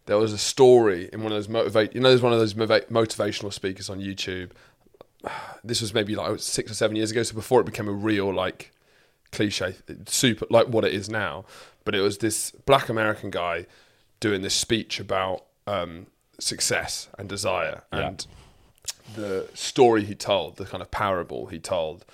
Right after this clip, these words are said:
Speaker 2: Mm.
Speaker 1: was about this old master who was like, "Do you wanna be great? Do you wanna learn?" I forgot what was in. It could have been in, it might have even been in martial arts, but he was
Speaker 2: Yeah.
Speaker 1: using this to apply to, like, sports. And he was like, "Meet me down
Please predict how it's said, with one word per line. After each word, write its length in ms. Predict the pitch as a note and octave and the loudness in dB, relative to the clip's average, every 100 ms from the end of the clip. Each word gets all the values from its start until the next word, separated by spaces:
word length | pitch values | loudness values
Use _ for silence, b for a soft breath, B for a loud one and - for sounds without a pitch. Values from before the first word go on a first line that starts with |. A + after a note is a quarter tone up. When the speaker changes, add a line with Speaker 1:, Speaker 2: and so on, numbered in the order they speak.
| - | -12
Speaker 2:
Mm. 260 | E2 D#2 C#2+ | -8 -8 -6
Speaker 1:
was 200 | G2 F#2+ | -6 -4
about 340 | G2 F#2 - | -4 -4 -4
this 180 | F#2+ - - | -8 -4 2
old 280 | G#2 G2+ G#2 | 2 2 -2
master 540 | G2 F#2+ - F2+ F2 | -2 -2 -4 -4 -6
who 160 | F#2 F2+ | -8 -12
was 160 | F#2 | -10
like, 380 | E2+ E2+ - - - | -6 -6 -8 -14 -8
"Do 120 | G#2 | -6
you 80 | G2 | -6
wanna 240 | G2 F#2 | -8 -12
be 140 | F#2 | -14
great? 340 | E2+ F#2+ E2+ - _ | -10 -8 -8 -12 _
Do 100 | G2 | -10
you 60 | F2+ | -8
wanna 120 | F2+ | -6
learn?" 140 | F2+ - | -8 -10
I 60 | |
forgot 340 | - A2 A#2 - | -10 -2 0 0
what 140 | - | -2
was 160 | G2 F#2+ | -4 -8
in. 80 | B B | B B
It 140 | A2 - | -10 0
could 180 | D#3 | 2
have 100 | D3 | 4
been 360 | - A#2+ A2 F#2+ - | 4 4 2 -6 -6
in, 400 | G#2 G2 F#2+ G2 _ _ | -6 -6 -8 -16 _ _
it 80 | A#2+ | 2
might 120 | D3+ | 4
have 100 | C3+ | 4
even 180 | B2 G#2 | 2 0
been 140 | G2+ | -4
in 60 | G2 | -4
martial 380 | G2 F#2 - F#2 | -4 -6 -4 -4
arts, 220 | D#2 - | -4 -6
but 80 | G2+ | -2
he 60 | |
was 80 | F#2 | 2
Speaker 2:
Yeah. 100 | F2+ | 4
Speaker 1:
using 160 | A#2 G2 | 2 -2
this 120 | F#2+ | -8
to 100 | - | -8
apply 280 | - G2 F#2 | -4 -2 -2
to, 140 | - | -4
like, 140 | F#2+ - | -8 -8
sports. 500 | - G#2+ F#2 - - B B B B - | -6 -4 -4 -6 -18 B B B B -12
And 80 | G2+ | -8
he 40 | |
was 100 | F#2+ | -4
like, 160 | G2+ A#2 | -4 0
"Meet 300 | B2 C3 A#2 | 0 0 -2
me 80 | |
down 400 | A2 A2+ G2+ G2 | 0 2 0 -4